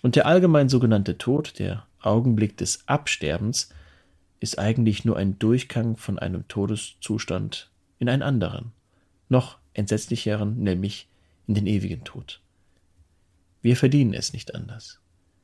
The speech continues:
Wir sind in Adam und in eigener Person vor Gott schuldig. Die Strafe für diese Schuld hatte Gott vorab bekannt gegeben. Und nun vollstreckt er sie an jedem Einzelnen, denn seine Gerechtigkeit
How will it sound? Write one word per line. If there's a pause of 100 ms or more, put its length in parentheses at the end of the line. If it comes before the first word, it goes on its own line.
(220)
Wir
sind
in
Adam
und
in (180)
eigener
Person (100)
vor
Gott
schuldig. (1400)
Die
Strafe
für
diese
Schuld
hatte
Gott (260)
vorab
bekannt
gegeben. (680)
Und
nun
vollstreckt
er
sie
an
jedem
Einzelnen, (320)
denn
seine
Gerechtigkeit